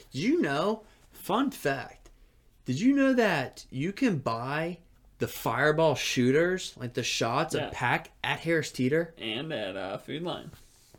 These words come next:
Speaker 1: How the hell do they get away with that? How can you sell liquor at a grocery store?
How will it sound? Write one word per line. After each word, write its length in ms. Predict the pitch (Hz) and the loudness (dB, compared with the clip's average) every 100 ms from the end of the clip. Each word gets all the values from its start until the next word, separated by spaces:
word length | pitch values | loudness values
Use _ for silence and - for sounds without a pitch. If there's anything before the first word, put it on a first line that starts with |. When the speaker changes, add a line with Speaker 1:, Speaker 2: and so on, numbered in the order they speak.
| _ _ _ _ _ _ - | _ _ _ _ _ _ -14
Speaker 1:
How 300 | - 202 254 | -8 -2 -2
the 80 | 294 | -2
hell 400 | 233 220 208 196 | -4 -4 -2 -2
do 240 | 151 151 | -2 -2
they 140 | 160 165 | 0 0
get 160 | 170 | 2
away 180 | 151 151 | 2 2
with 120 | 123 | 0
that? 260 | 127 175 135 | -2 -4 -6
How 220 | - 170 | -6 -6
can 180 | 185 196 | -4 -4
you 80 | 175 | -4
sell 320 | - 180 139 | -2 0 2
liquor 500 | 135 196 147 127 117 | 2 4 4 4 2
at 320 | 123 127 123 - | -2 -2 -2 -2
a 300 | 120 120 117 | 0 2 0
grocery 560 | 120 123 147 - 117 | 0 2 2 0 -4
store? 440 | 110 - 53 - | -4 -8 -8 -8